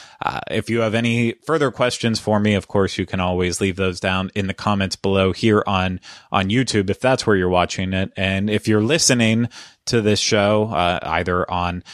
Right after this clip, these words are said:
Apple Podcasts, Stitcher, Spotify, Google Play, uh, you can always tweet at me and ask me questions. So I am at teleclaster or Instagram. I'm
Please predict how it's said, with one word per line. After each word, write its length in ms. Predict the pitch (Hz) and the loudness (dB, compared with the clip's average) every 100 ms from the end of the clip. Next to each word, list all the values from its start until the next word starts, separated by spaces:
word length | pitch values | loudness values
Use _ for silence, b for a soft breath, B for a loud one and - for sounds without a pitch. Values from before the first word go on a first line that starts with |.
| B - | B -6
Apple 240 | - 101 | -2 -4
Podcasts, 600 | - 110 101 107 101 95 | -2 -2 -2 -2 0 0
Stitcher, 800 | - - 123 117 - 113 107 107 | 0 -2 0 0 2 2 4 2
Spotify, 880 | - - 101 101 98 104 98 95 95 | 0 0 2 2 2 2 2 2 2
Google 280 | 101 104 95 | 0 0 -2
Play, 460 | - 120 120 113 B B - | 0 2 2 0 B B -2
uh, 80 | |
you 240 | 101 107 107 | 0 0 0
can 100 | 120 | 2
always 340 | 113 113 110 | 2 2 0
tweet 240 | - 135 107 | -2 -2 0
at 200 | 98 98 | -2 0
me 340 | 98 98 110 | 0 0 -2
and 360 | 101 95 92 92 | -2 0 -2 -2
ask 280 | 98 95 - | -2 -2 -2
me 80 | 95 | -4
questions. 520 | - 87 - 95 92 | 0 0 -2 -4 -2
So 220 | - 90 | 0 2
I 160 | - 98 | 2 2
am 340 | 98 95 95 - | 2 0 -4 -2
at 220 | 107 - _ | -4 -4 _
teleclaster 1040 | - 113 101 90 - 80 - - 80 85 - B B B | -2 0 0 -4 -2 -2 -2 -4 -2 -2 -2 B B B
or 280 | 127 123 113 95 - | 0 2 0 -4 -4
Instagram. 560 | 117 110 110 98 107 101 | -2 0 0 0 2 0
I'm 380 | 98 90 - | -2 -4 -14